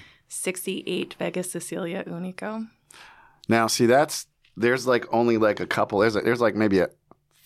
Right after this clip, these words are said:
Speaker 2: three or four wines in sixty-eight, 'cause I'm born in sixty-eight. The Vega is the king. Mister Kevin Zaley did bring me
Speaker 1: I know.
Speaker 2: sixty-eight,
Speaker 1: Marvelous.
Speaker 2: hi-, that, and it, it was so good.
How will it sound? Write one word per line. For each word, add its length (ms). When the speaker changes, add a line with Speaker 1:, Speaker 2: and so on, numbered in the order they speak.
Speaker 2:
three 340
or 60
four 280
wines 500
in 100
sixty-eight, 680
'cause 120
I'm 140
born 180
in 40
sixty-eight. 520
The 80
Vega 580
is 200
the 100
king. 480
Mister 160
Kevin 240
Zaley 260
did 160
bring 200
me 240
Speaker 1:
I 160
know. 500
Speaker 2:
sixty-eight, 640
Speaker 1:
Marvelous. 480
Speaker 2:
hi-, 80
that, 320
and 80
it, 60
it 60
was 100
so 280
good. 300